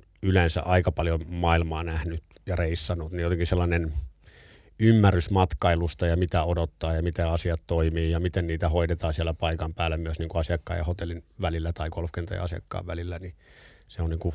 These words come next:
vahvasti olemassa jo, että, niinku, ne on, ne on kokeneita hyviä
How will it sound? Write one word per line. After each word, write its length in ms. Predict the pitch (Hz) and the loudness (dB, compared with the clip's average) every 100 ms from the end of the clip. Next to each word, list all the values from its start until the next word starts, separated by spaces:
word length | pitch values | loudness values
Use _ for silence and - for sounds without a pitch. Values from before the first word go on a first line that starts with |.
| - | 2
vahvasti 420 | 104 101 95 - 98 | 6 8 6 2 4
olemassa 520 | 101 90 85 - 87 | 4 4 2 -4 -4
jo, 180 | 85 90 | -6 -8
että, 240 | 98 - | -12 -10
niinku, 240 | 95 98 - | -10 -10 -14
ne 240 | 101 101 95 | -10 -6 -4
on, 200 | 117 113 - | -4 -8 -6
ne 80 | 107 | -4
on 60 | |
kokeneita 520 | 107 117 113 101 98 98 - - - - - - - | 0 0 2 2 2 -2 -4 -12 -12 -14 -16 -20 0
hyviä 300 | 120 104 90 | 4 6 6